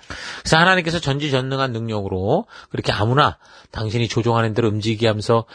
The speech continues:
일할 수 있으면 사실 그렇게 하기로, 하려고만 하면 왜 안 하겠습니까? 하나님의 일하심은 당신의 전지전능함보다 어떻게 하는 거예요? 하나님 자신이 인격적 자존체를 세워서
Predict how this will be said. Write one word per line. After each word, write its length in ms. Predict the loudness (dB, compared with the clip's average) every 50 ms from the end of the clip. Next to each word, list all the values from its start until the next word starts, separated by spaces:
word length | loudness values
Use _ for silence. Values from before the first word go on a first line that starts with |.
| -20 _ _
일할 240 | 0 2 2 2
수 120 | 2 0 -6
있으면 420 | -6 -4 -6 -4 -4 -4 -4 -6 -10 _ _ _ _
사실 320 | -6 -4 -4 -4 -4 -6 -8 -8 _ _ _ _ -6 -4 2
그렇게 280 | 4 4 4 4 4
하기로, 360 | 2 4 4 4 4 2 2 0
하려고만 440 | 0 2 4 6 6 6 4 2 0
하면 140 | 0 0 0
왜 80 | 0 -2
안 180 | -4 -4 -4
하겠습니까? 880 | -4 -4 -2 -4 -6 -6 -6 -8 -10 -10 -10 _ -14 -14 -12 -14 -14 -16 _ _ _ _ _ _ _ _ _ _ _ _ _ _ _ _ _ _ _ _ _ _ _ _ _ _ _
하나님의 800 | -2 2 4 4 4 4 4 4 4 4 4 4 2 0 -4 0
일하심은 960 | 2 4 6 6 4 4 2 -4 -4 -4 -4 -4 -4 -2 -2 -4 -4 -6 -8 -14 _ _ _ _ _ _ _ _ _ _ _ _ _ _ _ _ _ _ _ -20 -20 -10 -4
당신의 520 | 2 4 4 4 6 6 6 6 6 6 6
전지전능함보다 1160 | 6 6 6 6 4 4 4 4 2 4 2 2 2 2 0 0 4 6 6 6 6 4 2
어떻게 260 | 0 -2 -2 0 0
하는 160 | 0 0 0 -2
거예요? 460 | -2 -2 0 0 0 -2 -4 -6 -8 -16 _ _ _ -20 -20 -20 -20 -20 -20 _
하나님 340 | 0 4 4 4 6 4 2
자신이 480 | 2 2 0 0 0 0 0 2 2
인격적 920 | 0 0 -2 -2 -4 2 4 4 4 4 _ _ _ _ 2 2 2 2 2 _
자존체를 720 | -2 0 0 2 4 4 4 4 2 0 0 0 0 0
세워서 800 | 0 2 4 4 4 4 2 0 2 6 8 6 6 6 2